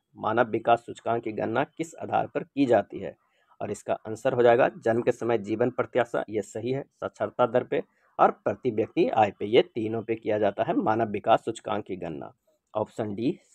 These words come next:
सही हो जाएगा। अगला है, बोत्सवाना की राजधानी कहाँ है? बोत्सवाना की राजधानी कहाँ है? और इसका आंसर हो जाएगा ऑप्शन बी, गेबोरोन। नेक्स्ट है, निम्न में से कौन भू आवेशित देश नहीं है?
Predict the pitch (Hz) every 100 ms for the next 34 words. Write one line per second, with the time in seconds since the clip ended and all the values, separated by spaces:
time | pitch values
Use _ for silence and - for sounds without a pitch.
0 | - 127 127 101 85 85 78 - _ _
1 | _ _ _ - 110 127 143 135 143 110
2 | 123 - 113 117 139 160 131 120 101 113
3 | 135 - 135 123 101 - - _ _ _
4 | - 110 113 - 110 117 139 117 107 101
5 | 110 147 - 143 113 90 - _ - 110
6 | - 110 104 - 135 120 113 110 - 104
7 | 101 131 113 160 _ _ _ _ 101 117
8 | 120 123 107 69 - _ _ _ _ _
9 | _ 120 123 147 - 147 131 131 135 139
10 | - - 135 143 107 113 147 - - 117
11 | 117 120 - - 107 120 - 110 107 123
12 | 110 90 -